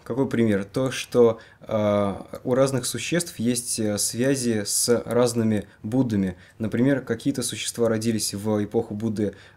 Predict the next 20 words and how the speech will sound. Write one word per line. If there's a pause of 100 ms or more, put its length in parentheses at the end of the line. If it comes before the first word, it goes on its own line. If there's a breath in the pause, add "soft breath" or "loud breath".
э,
Шакьямуни,
и (140 soft breath)
они,
э,
как
это
технически
описывается, (220 soft breath)
пришли
к
созреванию, (220 loud breath)
э,
именно
в, (240 soft breath)
во
время
жизни
этого
Будды,